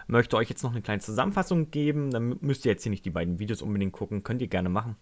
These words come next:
müsst ihr aber nicht tun. Ähm, in der Videobeschreibung hier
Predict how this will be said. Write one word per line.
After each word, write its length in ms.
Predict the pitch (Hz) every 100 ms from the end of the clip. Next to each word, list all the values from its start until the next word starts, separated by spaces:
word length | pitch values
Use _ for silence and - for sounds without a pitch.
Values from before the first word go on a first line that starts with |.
| _
müsst 300 | 90 101 -
ihr 80 | 87
aber 140 | 80
nicht 680 | 80 82 85 101 113 - - - -
tun. 400 | - 160 123 - - - - - - - - _ _ _ _
Ähm, 440 | 127 143 147 147 139 _ _ _ _ -
in 380 | 190 233 226 208 - - - - -
der 180 | 143 147
Videobeschreibung 640 | 170 147 - 123 131 131
hier 380 | - 127 127 131